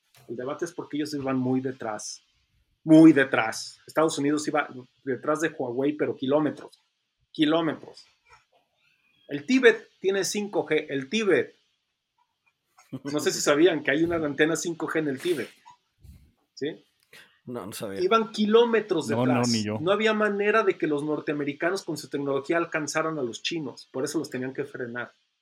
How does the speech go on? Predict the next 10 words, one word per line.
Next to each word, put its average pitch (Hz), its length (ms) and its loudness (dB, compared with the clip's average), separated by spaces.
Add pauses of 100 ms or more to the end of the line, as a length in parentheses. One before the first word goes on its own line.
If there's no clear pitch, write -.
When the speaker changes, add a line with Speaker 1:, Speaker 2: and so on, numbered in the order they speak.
(1400)
Speaker 1:
Hay 202 400 8
investigaciones 175 840 4
de, 147 260 2
de, 131 340 2
de 131 120 -4
esta, 151 240 -2
de, 135 240 -2
de 143 80 -2
Inglaterra 151 680 2
donde 139 420 0